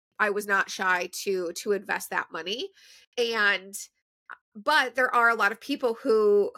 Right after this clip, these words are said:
who don't do that. And so I think that, you know, I haven't pinpointed it, but as much as we say the words that this isn't a get rich quick scheme, that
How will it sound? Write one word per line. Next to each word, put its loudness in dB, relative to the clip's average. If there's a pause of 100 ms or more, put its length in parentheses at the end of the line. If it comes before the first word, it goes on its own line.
who -2
don't -4
do -4
that. 0
And -6
so 0 (440)
I 2
think -12
that, 0 (480)
you -8
know, 0
I -2
haven't -2
pinpointed -6
it, 0 (560)
but -4
as -2
much -6
as -2
we -6
say -4
the -4
words -2 (440)
that -2 (400)
this 0
isn't -4 (260)
a -2 (260)
get -2
rich -6
quick -8
scheme, -6 (440)
that 0